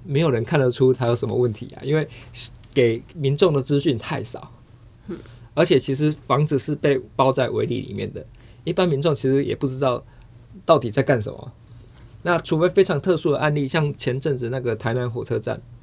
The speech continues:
Speaker 1: 那其实也是文资委员，就是文资局，因为它是国定古迹，所以文资局定期去现勘，那被委员看到说其实那个窗户修，修出问题来了这样。那否则民众根本不会知道说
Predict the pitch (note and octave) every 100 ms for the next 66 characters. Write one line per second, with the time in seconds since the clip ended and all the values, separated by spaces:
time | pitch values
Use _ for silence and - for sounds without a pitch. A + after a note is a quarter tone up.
0 | - - - F#3+ F#3 E3+ F3 C#3+ A#2+ D#3+
1 | D3+ - - C#3 C#3+ E3 D#3 A#2 A2+ C3+
2 | C#3+ D3+ C3+ C3 C3 D3 D#3 - A#2+ A#2
3 | - D3 D3 D3 C3+ A#2 C3+ B2 - A#2+
4 | C#3 B2+ B2 D3 C3+ C3 - C#3+ A#2+ A2
5 | C3+ B2+ - B2 A2 - G2+ G#2 - -
6 | - - C3+ C#3 A#2+ - D3+ C#3 C3 A#2+
7 | G#2+ G#2 B2+ D3 B2+ B2+ A#2+ A#2+ A#2+ -
8 | A#2 C3 A#2+ G#2 A#2+ A#2+ A#2+ - A#2 A#2+
9 | B2+ - - - - - - - C#3 C3+
10 | D3 C#3+ D3 A#2 A#2+ A2+ - C#3 - A2
11 | - - - - - - - F#3 F#3 C#3+
12 | C3 C#3 C#3 C3+ E3 D#3 C#3+ G#2+ - A#2
13 | C#3 C3+ - B2+ C3+ B2+ A#2+ A#2+ A#2